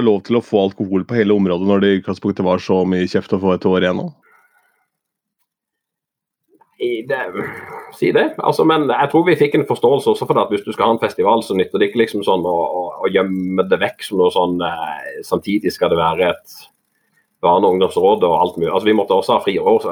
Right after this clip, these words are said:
Speaker 2: fri aldersgrense det første året, så det gjorde jo ikke noe lettere. Liksom sånn, det vrimla jo av mindreårige.
Speaker 1: Ja, ja. <laughs>
Speaker 2: Så det er jo sånn, alt var galt. Så liksom, vi, vi fikk gjennomslag for at vi kunne atten-årsgrense på hele området. Eh, og da, var, da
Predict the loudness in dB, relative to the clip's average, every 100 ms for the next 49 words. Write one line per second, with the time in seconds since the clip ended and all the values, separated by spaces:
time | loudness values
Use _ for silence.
0 | -2 0 0 0 0 0 -2 -4 -2 0
1 | 0 -2 -6 -2 0 2 0 0 0 -2
2 | -4 -8 -8 _ _ _ _ _ _ _
3 | _ _ _ _ _ _ -10 -6 0 0
4 | 2 2 2 0 2 2 2 0 2 0
5 | 0 -6 -14 -14 -12 -12 -16 -20 _ _
6 | -4 0 2 4 4 0 -4 -8 -8 -12
7 | -16 -4 -2 -2 _ -4 -4 -2 -2 0
8 | 0 -2 0 0 2 0 0 0 0 -2
9 | -6 -8 -2 -2 0 -2 2 0 2 0
10 | 2 0 2 0 0 -2 0 -2 0 -2
11 | -2 -2 0 -2 -4 -2 0 0 0 2
12 | 0 -4 _ -20 -20 _ -6 -2 0 0
13 | -2 -2 -2 0 0 0 -2 0